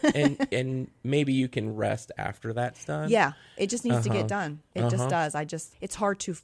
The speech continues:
Speaker 2: focus through it until it's done.
Speaker 1: I think some of that is because when we talk about type threes can walk into a room, and in that scenario, you're literally walking into a room.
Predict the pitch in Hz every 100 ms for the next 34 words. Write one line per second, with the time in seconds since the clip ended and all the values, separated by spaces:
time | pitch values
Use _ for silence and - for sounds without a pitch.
0 | _ _ 202 180 160 - - 151 113 -
1 | 147 143 123 - 135 135 202 117 - -
2 | 143 131 117 113 120 113 110 107 113 -
3 | - 113 113 113 107 - _ - _ _
4 | - 131 - 123 - 127 120 117 110 -
5 | - - - 120 117 113 - 117 110 110
6 | 113 117 113 113 110 104 107 98 98 98
7 | 120 127 127 127 - - - 117 107 104
8 | 104 107 104 104 113 110 110 107 107 107
9 | - 107 101 95 101 117